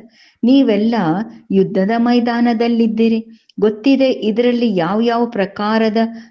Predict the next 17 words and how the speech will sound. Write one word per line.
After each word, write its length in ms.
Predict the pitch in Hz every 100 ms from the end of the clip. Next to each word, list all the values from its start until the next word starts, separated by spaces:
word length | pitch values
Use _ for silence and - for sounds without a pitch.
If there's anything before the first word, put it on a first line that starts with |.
| -
ಯೋಧರಿದ್ದಾರೆ. 1200 | 185 208 208 226 226 226 226 220 220 220 - _ _
ಕೆಲವರಂತೂ 600 | 226 247 247 240 233 247
ಬಹಳ 360 | 190 165 156 208 226
ದುರ್ಬಲ, 420 | 220 233 220 233 226 226 - - _ -
ಕೆಲವರು 300 | 262 269 254
ಮಧ್ಯಮ 640 | 196 160 165 208 226 233 233 214
ದುರ್ಬಲ, 400 | 220 208 226 226 220 - - _
ಕೆಲವರಂತೂ 720 | 226 240 254 240 233 233 247
ಬಹಳ 400 | 208 175 180 226 254 247
ತೀಕ್ಷ್ಣ 420 | 262 247 - -
ಇದ್ದಾರೆ. 480 | 247 247 240 240 233 240 - - _ -
ಎಲ್ಲರೂ 520 | 190 214 247 262 269
ಮಾಯೆ 460 | 226 175 185 240 247
ಜೊತೆ 380 | 240 240 247
ಯುದ್ಧ 320 | 214 175 175 220
ಮಾಡುವಂತವ್ರಾಗಿದ್ದಾರೆ. 1600 | 226 226 226 226 220 226 220 220 214 214 214 208 214 220 - - _
ಗುಪ್ತವಾಗಿ, 1160 | 202 240 233 277 254 240 226 226 208 190 -